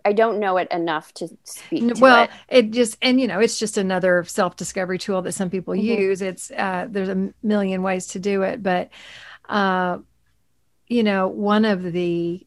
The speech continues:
Speaker 2: uh, numbers is a nine, which is what I am, which is the mediator, the peacemaker.
Speaker 1: Mm-hmm.
Speaker 2: And we are the worst with conflict. Like, we, uh, we want peace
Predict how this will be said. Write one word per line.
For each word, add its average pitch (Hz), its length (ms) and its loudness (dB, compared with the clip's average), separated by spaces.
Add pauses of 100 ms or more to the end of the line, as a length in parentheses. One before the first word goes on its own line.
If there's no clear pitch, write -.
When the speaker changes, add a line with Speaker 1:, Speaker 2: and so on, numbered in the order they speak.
Speaker 2:
uh, 175 260 -14 (680)
numbers 190 400 0
is 175 140 -4
a 175 60 -2
nine, 175 680 -2
which 175 220 -4
is 175 140 -10
what 175 140 0
I 170 140 2
am, 175 260 -4
which 180 220 -4
is 175 220 -2
the 185 160 -4
mediator, 170 680 2
the 165 80 -8
peacemaker. 208 800 -6 (320)
Speaker 1:
Mm-hmm. 202 220 -6
Speaker 2:
And 202 500 0 (120)
we 233 260 2
are 208 80 4
the 202 120 2
worst 190 460 0
with 170 120 -10
conflict. - 640 -12
Like, 185 220 -2
we, 202 400 2
uh, 202 100 -2 (120)
we 202 200 2
want 196 300 4
peace 220 680 -2